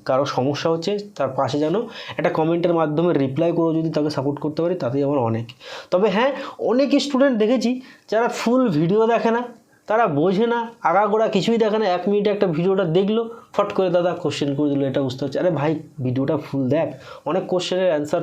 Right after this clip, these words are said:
ভিডিওতেই থাকে, সেটা না দেখেই তারা কমেন্ট করে। তাই বলবো, পড়াশোনা করার জন্য লাইফে অনেক কিছু করতে হবে, অনেক স্যাক্রিফাইস করতে হবে। ভালো কলেজ পেলে চলে যাও, নিঃসন্দেহে চলে যাও। পড়াশোনাটাকে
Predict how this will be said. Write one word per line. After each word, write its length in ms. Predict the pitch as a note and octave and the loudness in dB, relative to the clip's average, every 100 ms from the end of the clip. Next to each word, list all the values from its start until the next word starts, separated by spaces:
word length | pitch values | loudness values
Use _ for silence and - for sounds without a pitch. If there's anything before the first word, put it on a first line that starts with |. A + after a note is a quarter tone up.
| E3+ | -2
ভিডিওতেই 420 | B2+ C#3+ D3+ G#3+ | -2 0 0 2
থাকে, 340 | F3+ C#3 G#2+ - - _ _ _ _ _ _ _ - - _ - | 0 0 -2 -6 -16 _ _ _ _ _ _ _ -20 -20 _ -10
সেটা 200 | D3 D3 | -6 0
না 180 | D3+ C#3+ | 0 2
দেখেই 380 | D3 G3+ A3+ - - | 0 0 -2 -8 -4
তারা 140 | B2+ | -4
কমেন্ট 320 | A#2+ A#2 A#2 | -2 -2 -2
করে। 180 | A#2 A2 - - - - | -4 -8 -10 -14 -14 0
তাই 120 | G3+ | 2
বলবো, 640 | F3 F#3+ G#3 A#3+ C#4 C#4 - - _ _ - - - | 4 4 6 4 4 -2 -12 -20 _ _ -12 -12 -2
পড়াশোনা 680 | D3+ E3 E3 G3 G3+ G#3 - - _ _ | 2 2 2 2 2 0 -8 -18 _ _
করার 240 | D3 E3 | 2 2
জন্য 260 | D3 F3 F#3+ | 2 2 2
লাইফে 400 | E3+ D3 D#3+ F3+ | 2 2 2 2
অনেক 260 | D3 D3 D3+ | 2 0 0
কিছু 180 | F3 | -2
করতে 300 | E3+ D3+ D3+ | 2 0 2
হবে, 140 | E3+ E3+ | 2 4
অনেক 360 | C3+ D#3+ A3 | 2 2 2
স্যাক্রিফাইস 500 | - F3 F3 E3+ F3+ | 2 2 0 0 -2
করতে 280 | - E3 F3 | -2 0 2
হবে। 160 | F3 F3 | 2 0
ভালো 340 | A#2 B2 D3+ | 0 2 2
কলেজ 420 | D3 C3+ D3 C#3+ | 2 2 2 0
পেলে 300 | D#3 F3 A3 - - - _ | 0 0 -2 -8 -20 -20 _
চলে 240 | C3+ C#3 | 0 2
যাও, 160 | D#3 E3 | 2 2
নিঃসন্দেহে 540 | C#3+ C#3 E3 E3+ F3+ | 0 0 0 2 2
চলে 180 | E3 D3 | 2 2
যাও। 220 | D#3 F#3 F3+ | 2 0 0
পড়াশোনাটাকে 680 | C3+ D3 E3 E3+ F3 F3 | 2 2 2 0 0 0